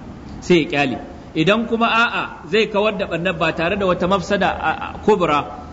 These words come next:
ta faru ba, to wajibinsa ne ya kawar. To shine sai a wani gurin sai yake magana akan kawar da ɓarna ta hanyar kawar da maulidi. Sai yake maganar cewa a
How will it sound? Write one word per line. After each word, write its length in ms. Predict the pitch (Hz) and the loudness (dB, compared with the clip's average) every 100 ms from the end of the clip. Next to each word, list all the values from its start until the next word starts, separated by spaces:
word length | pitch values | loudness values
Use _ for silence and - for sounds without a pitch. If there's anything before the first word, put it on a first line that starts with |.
| - | 0
ta 160 | 190 190 | 2 4
faru 280 | 180 147 | 2 2
ba, 180 | 143 135 - - - | 2 0 -2 -12 -6
to 80 | - 156 | 0 4
wajibinsa 540 | 175 180 160 165 147 | 4 4 0 -2 -2
ne 80 | 139 139 | -2 -2
ya 20 | |
kawar. 260 | - 120 113 - - - - - - - | -2 -4 -4 -8 -12 -12 -12 -12 -8 0
To 100 | 165 | 4
shine 280 | 233 247 202 | 4 4 4
sai 320 | 202 214 214 | 2 2 0
a 120 | 180 | 0
wani 200 | 185 208 | 2 2
gurin 280 | 202 220 214 | 0 0 -2
sai 240 | - 175 185 | 2 2 2
yake 220 | 180 160 | 2 0
magana 400 | 143 156 165 127 120 | 2 0 0 0 -2
akan 320 | 160 147 104 - - - - | 0 0 -2 -6 -12 -12 -4
kawar 380 | - 180 185 185 165 | 4 6 6 4 2
da 100 | 143 | -2
ɓarna 680 | - 135 127 147 156 - - - - - - - - - - - - | 0 -2 0 0 0 -2 -12 -14 -14 -14 -14 -14 -12 -12 -10 -6 2
ta 100 | 165 | 4
hanyar 400 | 180 185 165 - | 4 4 0 2
kawar 280 | 170 180 165 | 4 4 4
da 80 | 151 | 2
maulidi. 440 | 147 143 120 - - - - - - - - - - - - - - - - - | 4 4 2 -4 -10 -14 -14 -14 -14 -14 -12 -12 -12 -12 -10 -10 -10 -10 -10 -6
Sai 240 | - 202 | 2 4
yake 140 | 220 190 | 4 2
maganar 360 | 170 190 175 - | 2 2 0 0
cewa 480 | 175 160 160 151 - - - - - | 2 4 4 2 -4 -10 -12 -12 -6
a 100 | - | 2